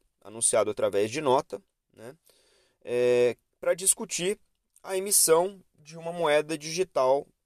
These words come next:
no Brasil. A gente já teve aqui discutindo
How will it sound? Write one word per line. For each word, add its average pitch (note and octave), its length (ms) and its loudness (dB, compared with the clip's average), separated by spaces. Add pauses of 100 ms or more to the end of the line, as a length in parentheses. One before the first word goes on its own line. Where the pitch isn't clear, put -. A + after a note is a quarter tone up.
(140)
no C#3 140 -18
Brasil. C3+ 420 -2
A - 20 0
gente B2 220 -6
já C3 80 2
teve C#3+ 300 -4
aqui A2+ 340 -8 (1120)
discutindo G#2 800 -12